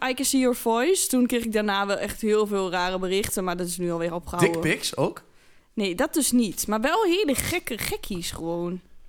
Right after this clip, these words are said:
Speaker 2: Weet je wat ik dus, ik, wat ik dus ge-, gehad heb?
Speaker 1: Nee.
Speaker 2: Ik heb dus, ehm, ehm, ik werk een aantal jaren nu voor wat, wat, eh, eh, eh,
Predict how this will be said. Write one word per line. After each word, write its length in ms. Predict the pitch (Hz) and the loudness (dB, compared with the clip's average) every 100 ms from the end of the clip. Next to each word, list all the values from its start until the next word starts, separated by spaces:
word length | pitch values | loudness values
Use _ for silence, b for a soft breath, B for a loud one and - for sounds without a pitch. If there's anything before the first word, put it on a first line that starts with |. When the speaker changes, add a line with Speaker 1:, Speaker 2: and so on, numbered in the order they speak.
| - | 0
Speaker 2:
Weet 200 | 175 277 | 2 6
je 60 | |
wat 100 | 302 | 4
ik 100 | 233 | 2
dus, 140 | 220 208 | 0 -2
ik, 220 | 208 - | -4 -8
wat 180 | 175 185 | -2 0
ik 120 | 208 | 0
dus 180 | 190 - | -4 -6
ge-, 140 | - 180 | -6 -6
gehad 300 | - 175 190 | -2 0 0
heb? 240 | 127 175 - | 0 -2 -2
Speaker 1:
Nee. 100 | 202 | -2
Speaker 2:
Ik 100 | 208 | 0
heb 140 | 226 170 | 0 2
dus, 400 | 180 185 - - | 2 2 0 -4
ehm, 320 | 151 151 147 135 - | -2 0 0 -4 -8
ehm, 300 | 139 135 135 131 - - - - | -4 -2 -2 -6 -14 -20 -14 -6
ik 140 | 147 | 0
werk 180 | 165 175 | 2 2
een 60 | |
aantal 220 | 156 175 151 | 2 2 2
jaren 320 | 139 147 143 | 2 2 2
nu 100 | 139 | -2
voor 160 | 131 131 | -2 -4
wat, 200 | 123 - | -4 -8
wat, 240 | 123 117 | -10 -8
eh, 320 | 113 113 110 - - | -6 -4 -4 -8 -10
eh, 240 | 110 107 76 - _ | -8 -8 -10 -14 _
eh, 160 | - | -18